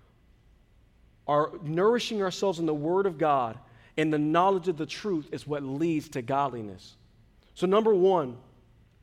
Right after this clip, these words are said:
how we can grow in godliness, how we can continue to grow in godliness, how we can grow more, number one is nourishing ourselves in the Word of God. Nourishing ourselves.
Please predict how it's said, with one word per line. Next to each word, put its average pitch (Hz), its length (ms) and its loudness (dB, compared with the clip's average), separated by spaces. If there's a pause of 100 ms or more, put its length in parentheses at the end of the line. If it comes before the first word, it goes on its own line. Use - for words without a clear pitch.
how 208 220 0
we 226 140 2
can 220 200 0
grow 196 340 4
in 180 120 2
godliness, 165 400 2
how 185 140 2
we 208 140 -2
can 196 300 0 (200)
continue 220 640 0
to 196 180 -2
grow 196 300 2
in 185 60 0
godliness, 180 320 2
how 180 80 4
we 233 100 -2
can 208 180 -2
grow 196 280 2
more, 196 680 2 (360)
number 208 260 4
one 214 320 4
is 175 180 -2
nourishing 202 640 2
ourselves 165 420 -2
in 156 60 -2
the 147 80 0
Word 143 220 -2
of 113 80 -10
God. 107 280 -4 (920)
Nourishing 214 640 2
ourselves. 196 500 0